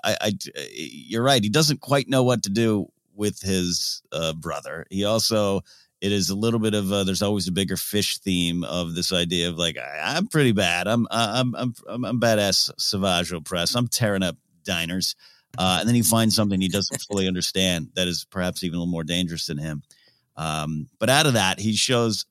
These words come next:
Speaker 1: just enough compassion to move Maul forward, maybe to give Maul a chance to heal. I don't think Maul takes that chance.
Speaker 2: No.
Speaker 1: Um, but I think compassion becomes a, a, a, a, it, it's an important thing in Star Wars. And, and, uh,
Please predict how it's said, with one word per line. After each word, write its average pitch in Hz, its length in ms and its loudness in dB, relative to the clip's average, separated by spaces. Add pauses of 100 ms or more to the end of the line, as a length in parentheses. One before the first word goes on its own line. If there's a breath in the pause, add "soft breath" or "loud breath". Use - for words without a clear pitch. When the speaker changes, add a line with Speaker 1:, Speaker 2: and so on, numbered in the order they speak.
(100)
Speaker 1:
just - 320 -8
enough 170 260 -4
compassion 117 720 4
to 110 140 2
move 110 340 4
Maul 98 240 2
forward, 98 340 -2 (160 loud breath)
maybe 226 500 6
to 190 60 2
give 175 200 4
Maul 143 260 6
a 127 60 4
chance 120 400 2
to 101 120 2
heal. 87 380 0 (220)
I 247 100 6
don't 185 200 4
think 143 180 2
Maul 107 240 2
takes - 340 0
that 69 220 -6
chance. - 340 -10 (320 loud breath)
Speaker 2:
No. 92 300 2
Speaker 1:
Um, 87 220 -2 (280)
but 127 140 0
I 127 80 4
think 123 180 2
compassion 117 480 2
becomes 95 440 0
a, 90 40 2
a, 85 360 0
a, 67 880 -8
a, - 20 -2 (120)
it, 92 160 -4
it's 113 160 -4
an 123 100 0
important 117 340 0
thing 85 120 -4
in 73 60 -10
Star 65 240 -8
Wars. 55 300 -14
And, 78 260 -8
and, 76 300 -6
uh, 73 120 -6